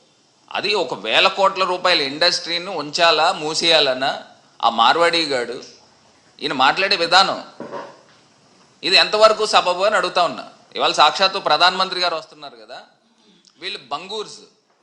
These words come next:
ఒక ఇండస్ట్రీని ఈ రకంగా దుర్భాషణలు ఆడొచ్చు ఆ ప్రమోటర్స్ని?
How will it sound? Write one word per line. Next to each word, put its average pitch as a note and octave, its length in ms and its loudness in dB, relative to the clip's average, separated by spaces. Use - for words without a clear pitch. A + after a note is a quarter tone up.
ఒక D3 140 -14
ఇండస్ట్రీని G3 1000 -12
ఈ D#3+ 100 -16
రకంగా F#3 360 -12
దుర్భాషణలు F3+ 540 -10
ఆడొచ్చు D3 280 -12
ఆ D3 40 -14
ప్రమోటర్స్ని? C3+ 840 -18